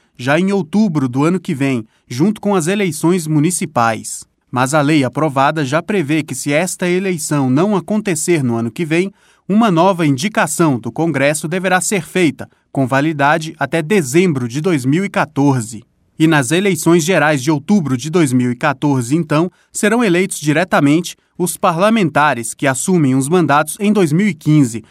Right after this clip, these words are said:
O Parlasul está em fase de transição para que o tamanho das bancadas represente a diferença que existe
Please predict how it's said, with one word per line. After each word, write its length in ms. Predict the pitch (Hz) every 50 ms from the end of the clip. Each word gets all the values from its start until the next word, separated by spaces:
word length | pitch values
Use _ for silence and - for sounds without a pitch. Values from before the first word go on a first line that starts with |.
| _ _ -
O 100 | - 110
Parlasul 640 | - 117 117 120 131 135 127 - - 143 156 175
está 200 | 165 - - 175
em 80 | 185 170
fase 440 | 160 - 135 135 147 151 147 165 165
de 120 | 151 165
transição 840 | 156 - 151 170 190 175 175 196 160 - - - 170 175 156 123 - _ _ _ _ _ -
para 220 | 131 135 143 135
que 120 | - 180
o 40 | 170
tamanho 540 | 156 - 196 170 147 143 156 170 170 151 127
das 200 | 113 123 120 117
bancadas 680 | 131 160 175 156 - - 135 135 147 156 175 170 160 -
represente 800 | 127 135 190 196 - 226 202 143 120 139 147 165 170 - - 175
a 80 | 143
diferença 720 | 131 151 233 233 - 247 196 156 160 160 151 151 - 127 120
que 180 | - 208 202
existe 560 | 160 127 113 120 147 165 143 - - - -